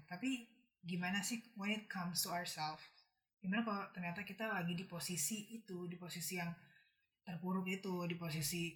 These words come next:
depressed gitu misalnya? What can we do?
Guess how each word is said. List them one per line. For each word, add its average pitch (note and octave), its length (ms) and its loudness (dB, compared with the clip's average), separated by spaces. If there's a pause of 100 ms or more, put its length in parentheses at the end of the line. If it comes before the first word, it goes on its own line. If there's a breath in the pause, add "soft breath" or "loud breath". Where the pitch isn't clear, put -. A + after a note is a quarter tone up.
(420)
depressed F#3+ 560 0
gitu F3 200 -2
misalnya? D#3 440 -4 (280)
What G#3+ 160 -4
can G3+ 160 2
we F3 80 2
do? E3+ 160 -2